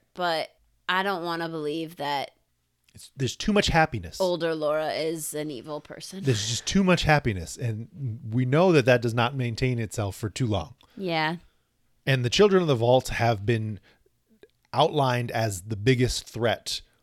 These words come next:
Speaker 2: on Earth, other than the Technarch, other than the Phalanx.
Speaker 1: Yeah.
Speaker 2: Yeah. All right.
Speaker 1: Okay.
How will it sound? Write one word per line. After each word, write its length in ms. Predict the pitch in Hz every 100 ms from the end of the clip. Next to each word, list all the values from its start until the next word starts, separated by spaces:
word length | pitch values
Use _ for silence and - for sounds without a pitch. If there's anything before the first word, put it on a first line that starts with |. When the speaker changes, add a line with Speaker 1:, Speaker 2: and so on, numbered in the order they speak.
| _ _ _ _ -
Speaker 2:
on 300 | 120 120 117
Earth, 500 | 113 98 - - - _ -
other 280 | 127 127
than 440 | 117 117 113 110 127 143
the 140 | 117
Technarch, 500 | - 117 107 78 - - -
other 220 | 123 123
than 120 | 113
the 80 | 110
Phalanx. 600 | 113 95 76 - - - _ _ _ -
Speaker 1:
Yeah. 420 | 220 214 202 202 _ _ _ _ _ _ _ -
Speaker 2:
Yeah. 180 | 113 92 - _ _ _ -
All 120 | 123
right. 140 | 98 - _ _ -
Speaker 1:
Okay. 560 | 208 226 202 160 156